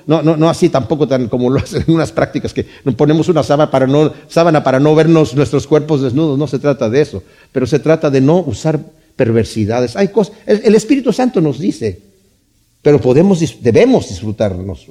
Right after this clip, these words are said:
los unos a los otros. Y terminamos con el versículo siete y ocho que dice, "Porque no nos llamó Dios a la inmundicia, sino a la santificación. Por tanto, el que no hace caso de esto, no desecha al hombre, sino a Dios que os da el Espíritu Santo." Dios no nos llamó a la inmundicia, a seguir lo que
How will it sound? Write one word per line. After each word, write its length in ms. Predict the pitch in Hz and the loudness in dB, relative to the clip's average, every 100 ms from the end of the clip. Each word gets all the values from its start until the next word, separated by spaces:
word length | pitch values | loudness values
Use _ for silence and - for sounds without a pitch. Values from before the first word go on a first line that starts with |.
| 107 | -10
los 160 | 98 | -8
unos 220 | 120 101 101 | -6 -6 -8
a 60 | |
los 140 | 90 98 | -12 -14
otros. 260 | - _ _ _ _ _ _ _ _ | -20 _ _ _ _ _ _ _ _
Y 80 | 127 | -2
terminamos 480 | 143 143 156 190 - | 2 4 4 2 2
con 120 | 156 | 2
el 60 | 147 | 2
versículo 420 | 135 170 156 147 | 0 -2 -2 -2
siete 320 | 156 160 151 | 0 0 0
y 80 | 147 | 0
ocho 180 | 151 127 | 0 -2
que 100 | 139 | -4
dice, 320 | 120 123 - - - | -2 -4 -6 -20 -6
"Porque 280 | 151 143 147 | -2 2 2
no 120 | 175 | 4
nos 160 | 220 180 | 4 4
llamó 280 | 165 170 190 | 2 2 4
Dios 240 | 190 190 | 2 2
a 60 | 156 | 2
la 100 | 139 | 2
inmundicia, 540 | 127 123 123 175 165 | 2 0 0 -2 -2
sino 180 | - 123 | -2 0
a 40 | 120 | 0
la 80 | |
santificación. 800 | 113 113 110 104 101 104 165 175 | -2 -4 -4 -6 -6 -4 -2 -2
Por 180 | - 110 | -2 -4
tanto, 280 | 170 175 147 | -4 -2 -2
el 140 | 117 | -2
que 100 | 135 | -2
no 220 | 127 196 | 0 0
hace 240 | 240 - 185 | 0 -2 -4
caso 320 | 175 175 139 | -4 -4 -2
de 100 | 135 | -2
esto, 300 | 175 - 220 _ _ - - | -2 -6 -8 _ _ -20 0
no 240 | 139 208 | 4 4
desecha 480 | 277 262 269 269 233 | 4 2 0 0 2
al 160 | 202 175 | 4 4
hombre, 300 | 262 220 135 | 4 4 2
sino 240 | 160 139 | 0 0
a 60 | 123 | 2
Dios 320 | 160 226 - | 4 2 2
que 160 | 147 135 | -2 0
os 240 | 127 110 | -2 -4
da 460 | 143 220 190 - _ | -2 -4 -6 -20 _
el 140 | 135 127 | 0 0
Espíritu 720 | 120 - 156 165 - - 135 | 0 -2 -2 -4 -8 -8 -8
Santo." 460 | 131 110 92 87 - _ _ | -6 -8 -8 -14 -20 _ _
Dios 180 | 156 254 | 0 2
no 100 | 269 | 4
nos 180 | 247 196 | 4 4
llamó 260 | 190 208 | 2 2
a 40 | 240 | 2
la 120 | 214 | 2
inmundicia, 640 | 190 147 147 190 - 131 151 | 2 2 2 -2 -4 -6 -4
a 80 | |
seguir 340 | 151 180 196 220 | 0 0 2 2
lo 160 | 214 | 2
que 380 | 175 165 - - | 2 0 0 -10